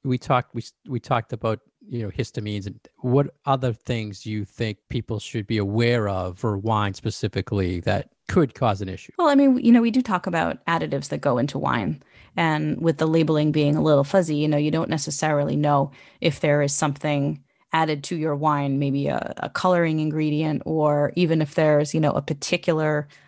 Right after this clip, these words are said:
Speaker 2: type of grape that maybe you have more of a sensitivity to. But, you know, I think it's a little bit difficult when you don't necessarily know every processing agent that's going into your wine to tell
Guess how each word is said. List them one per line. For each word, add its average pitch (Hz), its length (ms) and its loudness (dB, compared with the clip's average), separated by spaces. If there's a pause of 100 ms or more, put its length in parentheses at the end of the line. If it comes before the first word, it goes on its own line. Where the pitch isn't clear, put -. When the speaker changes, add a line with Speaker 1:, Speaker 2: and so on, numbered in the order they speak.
(160)
Speaker 2:
type 240 380 -4
of 143 220 -4
grape 139 320 -8
that - 180 -4
maybe 135 240 -4
you 135 160 -4
have 135 260 -4
more 143 160 -2
of 143 80 -6
a 143 40 -8
sensitivity 143 640 -6
to. - 360 -4
But, 143 280 0 (260)
you 185 80 -4
know, 170 140 2
I 170 100 -2
think 208 160 -2
it's 196 100 -4
a 185 60 6
little 175 260 2
bit 165 300 0 (240)
difficult 208 540 0
when 160 240 -2
you 156 100 -2
don't 156 380 -2
necessarily 156 580 0
know 151 300 2
every 147 400 -2
processing 147 720 -2
agent 147 340 -4
that's 139 180 -6
going 143 380 2
into 156 380 0
your 143 180 -2
wine 147 380 0
to 147 100 -2
tell 143 460 -2